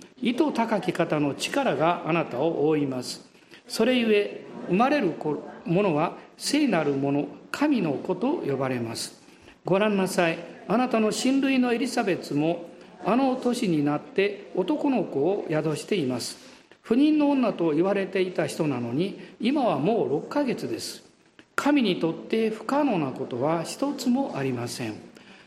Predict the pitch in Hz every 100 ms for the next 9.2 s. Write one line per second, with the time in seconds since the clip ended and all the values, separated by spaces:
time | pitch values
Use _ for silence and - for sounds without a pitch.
0 | - 190 226 196 165 151 - 185 175 -
1 | - - 240 285 285 269 240 233 254 262
2 | 226 220 220 320 302 147 143 - 175 151
3 | 143 - 139 - - - - 226 294 196
4 | 208 214 185 254 254 196 175 214 294 269
5 | 254 220 208 139 175 - - - 240 240
6 | 233 247 208 131 127 160 165 156 - 120
7 | 110 139 - - - - - 254 294 -
8 | 190 170 - 202 185 180 202 220 - 220
9 | 208 131